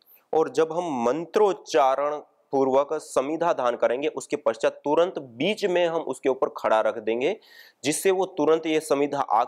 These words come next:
पकड़ लेगी और धीरे धीरे सभी समिधाएं आग तुरंत पकड़ने लग जाएगी। तो इसके लिए ये अलग से समिधा हमने रख दी। अब आइए सीधा बैठते हुए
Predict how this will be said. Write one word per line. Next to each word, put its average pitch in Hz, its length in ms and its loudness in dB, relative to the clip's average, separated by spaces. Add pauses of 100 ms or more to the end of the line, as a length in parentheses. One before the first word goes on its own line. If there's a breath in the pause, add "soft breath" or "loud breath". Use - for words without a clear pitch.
पकड़ 139 220 -4
लेगी 147 200 -4
और 175 160 2
धीरे 127 300 -2
धीरे 120 300 -4
सभी 151 500 -4
समिधाएं 117 600 -2 (120)
आग 107 220 -2
तुरंत 107 400 -4
पकड़ने 85 280 -6
लग - 180 -8
जाएगी। 67 280 -6
तो - 120 -6
इसके 117 260 -2
लिए 120 200 -2
ये 151 220 -2 (500 soft breath)
अलग 95 200 -2
से 90 120 -10
समिधा 98 380 -4
हमने 101 240 -2
रख 101 180 -6
दी। 104 180 -12 (580 soft breath)
अब - 260 -2
आइए 143 360 -2 (720)
सीधा 180 400 2
बैठते 165 400 -2
हुए 107 380 -4